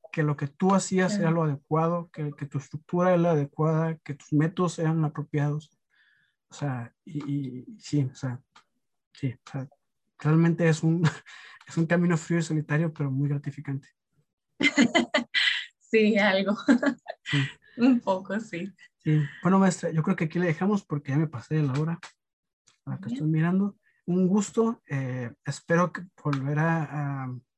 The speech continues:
Speaker 1: a tenerla aquí de
Speaker 2: Igualmente.
Speaker 1: invitada. Eh, espero que para ese entonces ya, ya, ya tengamos más avances en cuestión de, pues, en, en que el idioma haya evolucionado ya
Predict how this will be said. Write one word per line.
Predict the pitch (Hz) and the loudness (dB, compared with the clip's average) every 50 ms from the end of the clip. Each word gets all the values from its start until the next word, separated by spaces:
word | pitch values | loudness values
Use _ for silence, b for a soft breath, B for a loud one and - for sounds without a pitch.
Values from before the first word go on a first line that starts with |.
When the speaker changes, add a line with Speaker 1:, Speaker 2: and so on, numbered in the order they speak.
| _ _ - 147 | _ _ -6 -6
Speaker 1:
a | 139 - | -4 -2
tenerla | 147 147 151 156 165 165 | -2 0 2 4 4 4
aquí | 151 151 165 165 | 2 2 2 0
de | 165 | 2
Speaker 2:
Igualmente. | 170 170 156 | 2 2 2
Speaker 1:
invitada. | 147 151 - 170 180 190 208 220 - _ _ _ _ b b b b b b b _ _ _ _ _ - | 0 0 0 0 0 2 0 -2 -4 _ _ _ _ b b b b b b b _ _ _ _ _ -12
Eh, | 139 139 151 143 139 135 139 135 127 131 131 - - _ - - | -8 -6 -4 -4 -2 -4 -4 -4 -6 -6 -8 -10 -14 _ -12 -12
espero | 135 - - - 156 156 160 165 | -12 -10 -6 -2 0 2 2 2
que | 160 - 160 160 156 160 165 175 180 180 185 175 156 _ _ _ _ _ _ _ - - | 0 0 0 2 2 4 2 2 0 -2 -4 -6 -10 _ _ _ _ _ _ _ -14 -6
para | - 151 139 | -4 -4 -2
ese | - - 165 | 0 0 0
entonces | 156 - 165 156 - 185 180 165 151 | 0 2 2 2 2 0 0 0 0
ya, | 156 147 131 131 135 139 135 139 135 123 - _ - | 0 0 0 0 -2 -2 -2 -4 -4 -8 -10 _ -8
ya, | 139 127 123 131 | -6 -6 -4 -4
ya | 143 135 127 127 | -4 -6 -6 -4
tengamos | - 151 147 143 143 156 156 165 165 156 - - | 0 2 2 4 4 4 4 4 4 2 0 -2
más | 156 147 147 - - | 0 0 0 0 -2
avances | 151 151 160 160 156 151 - 165 147 - 156 | -2 -2 0 0 0 0 0 -2 -4 -2 -2
en | 151 143 | -4 -4
cuestión | - 127 - - - 143 131 131 135 | -4 -8 -14 -12 -10 -6 -4 -2 0
de, | 139 151 151 147 147 139 131 123 113 117 117 _ _ _ _ _ _ _ _ _ _ _ _ _ _ _ _ _ _ _ - | 0 0 2 2 0 0 -2 -4 -6 -8 -10 _ _ _ _ _ _ _ _ _ _ _ _ _ _ _ _ _ _ _ -2
pues, | 180 160 151 - - | 0 0 0 0 -2
en, | 180 180 170 | 0 0 0
en | 170 160 156 151 151 | 0 2 2 0 2
que | 156 156 | 2 0
el | 143 143 | 0 2
idioma | 139 147 143 143 156 | 2 2 2 2 2
haya | 151 151 | 2 2
evolucionado | 156 151 151 147 143 - - 135 131 135 147 151 | 2 0 0 -2 -2 -4 -8 -8 -6 -4 -4 -2
ya | 147 135 135 135 135 139 139 127 | -2 -4 -4 -4 -6 -6 -8 -10